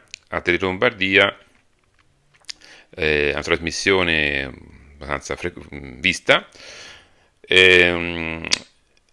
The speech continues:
parla che non c'è stata nessuna trattativa per il momento, non parliamo di niente da quattro mesi con la società, da maggio-giugno. La società mi ha contattato, ci hanno chiesto se il giocatore volesse rimanere, se era contento a Milano. Gli ho detto di sì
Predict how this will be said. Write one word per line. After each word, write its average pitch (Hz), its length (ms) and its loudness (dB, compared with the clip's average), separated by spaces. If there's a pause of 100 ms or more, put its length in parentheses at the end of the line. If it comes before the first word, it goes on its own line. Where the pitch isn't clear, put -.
(680)
parla 87 420 4
che 95 200 2
non 101 160 -2
c'è 120 180 4
stata 123 280 2
nessuna 113 300 -2
trattativa 143 680 -2 (460)
per 92 120 -2
il 82 60 -2
momento, 92 600 0 (760)
non 120 140 -2
parliamo 110 320 6
di 101 100 -2
niente 110 280 2
da 95 80 4
quattro 98 240 -2
mesi 104 220 2
con 80 80 -2
la 80 60 2
società, 135 560 0
da 85 100 -4
maggio-giugno. 90 760 -6 (840)
La - 80 -16
società 110 260 2
mi 123 120 2
ha 101 40 6
contattato, 101 640 2
ci - 80 -4
hanno 87 100 -2
chiesto 113 240 2
se 92 80 -10
il 90 60 -16
giocatore 95 340 -2
volesse 98 320 0
rimanere, 95 420 2
se 123 100 -4
era 113 100 -2
contento 113 420 -4
a 107 40 -2
Milano. 80 360 0
Gli 80 80 -8
ho 87 40 -4
detto 92 200 -4
di 90 80 -2
sì 135 340 -4